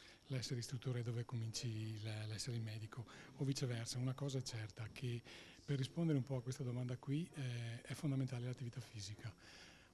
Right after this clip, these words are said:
Ovviamente va associata a, sicuramente a uno stile di vita completamente sano, che riguarda la, quello che mangi, ma soprattutto quanto ti muovi. Proprio stasera, prima di,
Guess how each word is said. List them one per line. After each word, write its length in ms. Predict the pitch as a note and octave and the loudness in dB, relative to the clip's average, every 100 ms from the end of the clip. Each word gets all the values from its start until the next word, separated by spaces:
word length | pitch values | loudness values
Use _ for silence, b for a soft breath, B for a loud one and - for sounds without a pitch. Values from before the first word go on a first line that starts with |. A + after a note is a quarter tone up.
| C3+ | -2
Ovviamente 460 | A#2+ A2 D3+ F3 | 0 8 8 8
va 200 | C3+ A#2 | 6 4
associata 720 | A2 - A#2+ A#2 A2+ - A#2 - | 2 -2 -2 -2 0 0 0 0
a, 140 | A#2+ G#2+ | -4 -4
sicuramente 600 | F#2+ - A#2 B2+ A#2 B2+ | -4 -4 0 2 4 4
a 40 | C3+ | 4
uno 120 | C3 | 4
stile 220 | - C3+ | 4 4
di 80 | B2+ | 6
vita 260 | B2+ C3+ B2+ | 4 2 -2
completamente 800 | - C#3+ B2+ A#2+ - A2+ A#2 A#2 | 0 4 4 4 -2 0 0 0
sano, 560 | - B2+ A2+ A#2 B2+ D3 B B B | 0 0 0 2 4 2 B B B
che 100 | C3+ | 0
riguarda 480 | A#2+ A#2 A#2+ A#2 A#2+ | 2 2 2 2 0
la, 560 | A2+ G#2+ G#2+ G#2 G#2+ | 0 0 -2 -2 -6
quello 180 | - B2 | -2 0
che 100 | A#2+ | 2
mangi, 600 | A2+ A#2 C#3 B2+ C#3+ D3 B B B - | 2 4 6 6 6 4 B B B 0
ma 120 | F3 | 2
soprattutto 440 | F3+ E3+ F3 D#3+ | 6 4 4 0
quanto 280 | - C#3 C3 | 4 4 4
ti 100 | C3+ | 4
muovi. 460 | A#2+ G#2+ G#2+ G#2+ F2+ - | 4 4 2 -2 -4 -4
Proprio 320 | D3+ D3+ E3 | 0 2 2
stasera, 460 | C3 C3+ - C#3+ C#3 | 2 2 4 6 6
prima 280 | C3+ C3+ C3 | 6 6 6
di, 240 | A#2+ A#2+ | 4 2